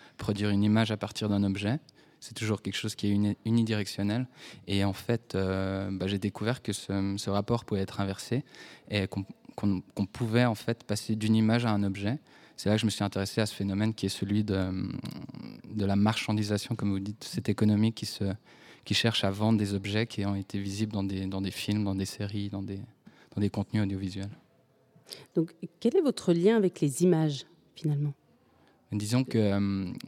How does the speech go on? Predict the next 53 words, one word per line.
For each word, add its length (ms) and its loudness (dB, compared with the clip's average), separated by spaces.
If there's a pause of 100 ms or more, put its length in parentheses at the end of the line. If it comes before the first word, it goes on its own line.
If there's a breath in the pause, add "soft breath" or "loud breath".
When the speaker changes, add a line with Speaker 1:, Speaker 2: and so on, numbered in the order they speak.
(240)
Speaker 1:
quand 100 2
j'ai, 260 2 (400)
quand 140 -2
j'ai 100 -2
fait 140 -2
ces 240 -4
études 220 -6
de 100 -2
photographie, 680 -2 (160)
c'est 160 -14
que, 160 -6
c'est 160 0
une 80 4
question 200 0
que 60 -2
je 60 2
me 40 4
suis 140 -2
posée 260 0
souvent, 380 -4 (160)
d'où 160 -6
venait 220 0
ce, 360 -2
ce 160 -8
lien 220 2
à 60 2
l'image. 400 -2 (420 loud breath)
Je 100 0
me 60 6
suis, 260 -2
je 160 -6
m'en 60 0
suis 140 -2
rendu 200 2
compte 220 0
seulement 300 2
pendant 200 0
mon 140 0
master 420 -2
que 80 -6
ce 160 -4
lien 220 4
n'était 180 2
pas 160 0
forcément, 560 -2
euh, 40 -4 (760 soft breath)
connecté 540 2
à 80 2
des, 280 0
à 220 -2
des 360 -2
références 580 -2
artistiques. 560 -10